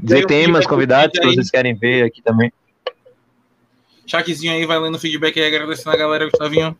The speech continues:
Speaker 1: Mais um podcast sensacional. Graças a vocês também que colaram aí ma-, e fizeram. Porque às vezes é, às vezes a gente, nós dois, nó-, a gente, nós dois, a gente fazendo sozinho, é, a gente destrincha bem, mas quando a gente tem umas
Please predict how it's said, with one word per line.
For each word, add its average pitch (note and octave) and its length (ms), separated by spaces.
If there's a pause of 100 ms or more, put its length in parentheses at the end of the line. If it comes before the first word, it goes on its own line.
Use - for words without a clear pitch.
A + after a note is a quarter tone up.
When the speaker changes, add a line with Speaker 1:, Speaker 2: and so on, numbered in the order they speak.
Speaker 1:
Mais A#2 300
um B2 80
podcast B2 520
sensacional. A#2 520
Graças B2 320
a C#3 80
vocês B2+ 300
também C3+ 260
que - 100
colaram B2 400
aí A#2+ 320
ma-, A#2+ 220
e B2 220
fizeram. C3 420 (300)
Porque C#3 220
às D#3 120
vezes D#3+ 160
é, F3 320
às D3+ 140
vezes D#3+ 160
a D#3+ 100
gente, D3 240
nós D3 200
dois, C#3 260
nó-, B2 280
a B2 140
gente, A#2+ 340
nós A#2+ 220
dois, A2+ 260 (640)
a A#2 80
gente B2+ 300
fazendo C3+ 540
sozinho, B2 680 (360)
é, B2 1300 (840)
a A3+ 100
gente A3 280
destrincha G3 580
bem, C#3 240
mas A#2+ 220
quando D#3+ 160
a G3+ 40
gente G3 160
tem F3 100
umas E3 200